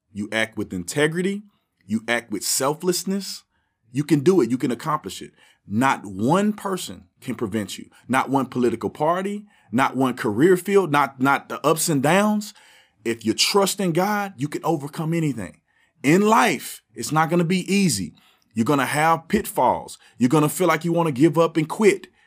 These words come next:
but you gotta keep pursuing the mission at hand. I care about every single person that's watching this,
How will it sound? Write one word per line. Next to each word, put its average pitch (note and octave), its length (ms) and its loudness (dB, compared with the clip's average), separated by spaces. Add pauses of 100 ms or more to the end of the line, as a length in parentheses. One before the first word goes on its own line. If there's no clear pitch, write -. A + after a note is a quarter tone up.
(280)
but C3 200 2
you D#3+ 40 2
gotta C3+ 280 2
keep - 400 -4
pursuing D#3+ 640 0
the B2+ 80 2
mission C#3 480 0
at A#2 160 -4
hand. G#2+ 460 -6 (640)
I F3 180 6
care D#3 520 2 (180)
about G#2+ 400 0
every C#3+ 200 2
single C#3+ 280 -2
person C3 300 -2
that's A#2+ 140 -4
watching A#2 380 0
this, E2 220 -12